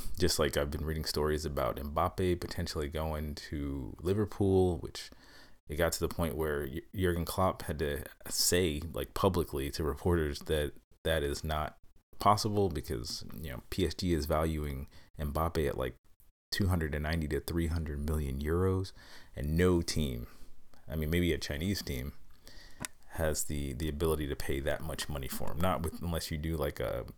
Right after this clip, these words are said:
some players plus cash. I mean, three hundred million for a single player is ridiculous. I, I need to add up the, the value of Stuttgart's team, um,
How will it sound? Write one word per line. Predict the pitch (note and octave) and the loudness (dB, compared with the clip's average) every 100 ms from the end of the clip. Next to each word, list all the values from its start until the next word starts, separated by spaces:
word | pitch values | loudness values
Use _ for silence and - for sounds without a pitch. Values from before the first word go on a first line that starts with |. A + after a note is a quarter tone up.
| _ _ _ _ - | _ _ _ _ -4
some | D#2+ | -2
players | - F2 D#2+ D#2+ - - - - - | 0 2 4 2 -2 -12 -18 -20 -14
plus | - D2+ - | -4 -2 -2
cash. | - - E2 C#2 - - - - - - - - - - | -4 -2 -2 -2 -4 -10 -14 -20 -18 -20 -20 -20 -18 -8
I | |
mean, | D2+ D2 B1+ - - | -4 -2 -4 -6 -2
three | G#2+ | 2
hundred | A2 G2+ F#2 | 4 4 4
million | E2 F2 E2 D2+ C2+ D2+ | 2 2 0 -2 -6 -10
for | - D#2 D2+ C#2 C2+ - _ - - - - - - - | -10 -6 -4 -4 -6 -10 _ -20 -20 -20 -20 -20 -14 -2
a | E2+ | 2
single | - E2+ D#2 | 4 4 2
player | - D2+ B1+ | 2 0 0
is | B1 | -4
ridiculous. | C2+ C2+ - - - - | -6 -8 -6 -8 -8 -4
I, | - - - | -2 -2 -6
I | - | -4
need | G2 G2+ | 0 0
to | - D2+ D2 - - | 2 0 -2 -6 -4
add | E2 E2+ | -2 0
up | E2 - - - - - - _ | -2 -6 -12 -14 -20 -20 -20 _
the, | - D2 C#2 | -6 -4 -4
the | D2+ D#2 | -4 -4
value | D2+ D#2+ E2+ E2 D#2 D#2 | 0 2 4 2 0 -2
of | - D2 D2 - - - - | -2 -4 -6 -10 -16 -16 -10
Stuttgart's | - - F#2+ E2 D2 - | -6 -2 2 2 2 0
team, | - D2+ A#1+ - - - - - - - | -2 -2 -4 -8 -12 -18 -20 -20 -20 -10
um, | D#2+ C#2+ C2 C#2 | -6 -6 -6 -10